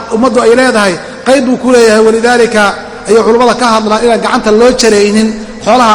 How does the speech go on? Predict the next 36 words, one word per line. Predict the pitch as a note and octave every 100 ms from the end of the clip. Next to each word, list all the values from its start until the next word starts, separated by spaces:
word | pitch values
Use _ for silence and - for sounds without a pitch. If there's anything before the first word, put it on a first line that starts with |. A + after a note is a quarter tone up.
| G3
caamka | A#3+ G3+ G#3
ah | F#3+
hadduu | F#3+ A#3
xado. | - F#3+ G3 F3+ - - - -
Maxaa | E3 A#3
yeelay | A3+ G#3
shubha | F#3+ B3+ A3+ G#3+
timid, | G3+ G#3 G#3 - - - - -
"Walxuduudu | F#3 G3+ G3 A3+ G#3+ A3
tudra'u | C4 A#3 A3+ G#3+
bishubahaat." | G#3 A3+ G#3 G3+ A#3 - - - - - - - - - - - -
Qaala | G#3 C#4
xaddathanaa | B3 A#3+ C#4+ C4 C4+ C4
Abu | B3+
Bakr | B3 C4 B3+
bin, | B3+ B3 - -
laakiin | A#3 A#3 D4
wixii | C4+ A3+
saas | A3+ C4+ A3+
aan | A3+ G#3
ahayn | A#3 A#3
oo | A3
ziyaado | F3+ A3 A3 A#3+ B3+ A3+
iyo | G#3+ A3
kororsi | G#3+ A3+ C#4 - B3 G#3+ G#3+
iyo | A3+ G#3+ - - -
shaqo | - A#3 B3+
iyo | C#4 B3+
wadiifo | A#3+ A3+ A#3+ C4+
u | C4+
noqotay | B3 A#3+ A3 G#3+
qofka | A3+ - A#3
inuu | B3+ B3
wax | A3
weydiiso | A#3 A3+ A3
dadka, | G#3+ A#3+ -